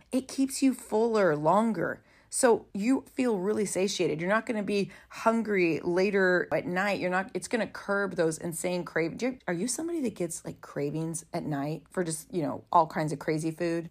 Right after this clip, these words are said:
Guarantee you didn't eat enough protein during the day. It's super nutrient dense, like I said. It keeps your insulin levels in check. It's just such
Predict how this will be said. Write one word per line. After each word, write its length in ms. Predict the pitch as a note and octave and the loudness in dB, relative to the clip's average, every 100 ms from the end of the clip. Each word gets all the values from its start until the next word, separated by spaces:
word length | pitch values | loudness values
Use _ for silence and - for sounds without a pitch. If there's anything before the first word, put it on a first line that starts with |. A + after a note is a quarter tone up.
| - | -10
Guarantee 400 | F3 G3 F#3+ F#3 | -2 0 0 0
you 100 | F3 | 0
didn't 200 | D#3 D3+ | 0 0
eat 100 | D3+ | 0
enough 240 | D3+ D3+ - | -2 -4 -4
protein 380 | D3 D3 D3+ | -4 -4 -6
during 180 | C#3 - | -4 -6
the 80 | - | -6
day. 200 | - - - _ _ | -10 -12 -18 _ _
It's 180 | B3 A#3+ | 4 4
super 340 | - C4 C4 B3 | 2 2 4 4
nutrient 440 | A3+ A3 G3+ F3 | 4 2 0 4
dense, 280 | E3+ E3+ E3 | 4 2 0
like 160 | D#3 | 0
I 40 | E3 | 0
said. 240 | D#3 D#3+ | 0 0
It 80 | D#3+ | 0
keeps 260 | - C4 - | 0 0 0
your 80 | |
insulin 400 | - E3 - D#3+ | 0 -2 -2 -2
levels 600 | D#3 D3+ D3+ D3+ F#3 - _ - | 0 0 2 0 0 -8 _ -4
in 140 | D#3 | -4
check. 500 | - F3 D#3+ D#3+ - _ _ - | 4 4 4 0 -20 _ _ -6
It's 220 | F#3+ - | -6 -8
just 720 | - G3+ G3+ G3 - - - _ | -2 6 6 6 0 -4 -8 _
such 600 | - - - F3+ E3+ - | -6 -4 4 4 4 -4